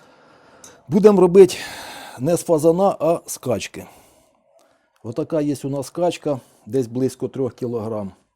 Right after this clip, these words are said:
Щоб казан не пустував, казан великий, є десь близько півтора кілограма гомілок з бройлера. Десять штук. Для цього, для цієї кількості м'яса нам потрібно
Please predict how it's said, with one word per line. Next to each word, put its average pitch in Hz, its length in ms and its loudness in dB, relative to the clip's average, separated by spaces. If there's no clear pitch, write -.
Щоб - 240 -4
казан 156 340 2
не 135 100 -4
пустував, 143 580 -4
казан 135 360 -4
великий, 139 560 -4
є 135 240 -6
десь 123 220 -6
близько 131 520 -6
півтора 135 380 -6
кілограма 127 680 -6
гомілок 110 580 -4
з 98 100 -14
бройлера. 92 540 -10
Десять 110 400 -6
штук. - 380 -16
Для 147 120 -2
цього, 175 280 0
для 123 220 -4
цієї 160 200 2
кількості 151 500 -2
м'яса 156 340 2
нам 139 180 -4
потрібно 127 600 -4